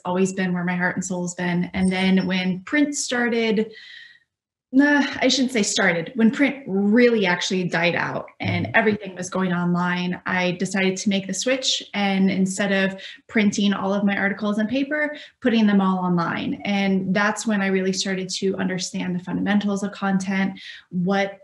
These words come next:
Speaker 1: makes people go from content piece to content piece. Um, I opened an agency. I worked at multiple agencies. I'm now in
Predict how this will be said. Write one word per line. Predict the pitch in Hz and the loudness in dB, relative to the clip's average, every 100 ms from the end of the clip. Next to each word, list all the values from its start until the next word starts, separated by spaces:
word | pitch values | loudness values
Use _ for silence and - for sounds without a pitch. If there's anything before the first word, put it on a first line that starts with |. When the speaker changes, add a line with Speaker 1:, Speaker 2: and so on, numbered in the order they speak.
| _ 208 | _ 4
Speaker 1:
makes | 202 196 190 190 | 6 6 0 -4
people | - 214 - 202 196 196 | -2 -4 -2 -2 -2 -2
go | 190 196 196 | -2 0 0
from | 190 196 196 190 | -2 -2 2 0
content | 190 190 190 196 | 0 -2 0 -2
piece | 190 202 - | -2 -4 -4
to | |
content | 190 208 196 196 185 | -2 0 0 -2 -4
piece. | - 190 190 - - - - - - | -2 0 0 -2 -14 -18 -18 -18 -10
Um, | 190 190 175 175 | -2 0 0 0
I | 196 196 190 190 190 | 0 2 2 2 -2
opened | 190 202 185 | -2 0 0
an | 185 | 0
agency. | 233 226 220 214 233 208 208 196 | 0 4 4 4 0 2 2 0
I | - 175 180 | -2 -2 0
worked | 175 208 - | 0 0 -2
at | 214 190 | -4 -2
multiple | 190 190 196 185 | -2 -2 -4 0
agencies. | 196 185 190 190 202 185 190 185 - - - - - | 2 2 0 0 2 4 2 -2 -10 -20 -20 -18 -2
I'm | 196 | 2
now | 190 190 196 196 | 2 2 2 2
in | 190 190 185 185 | 2 2 0 -4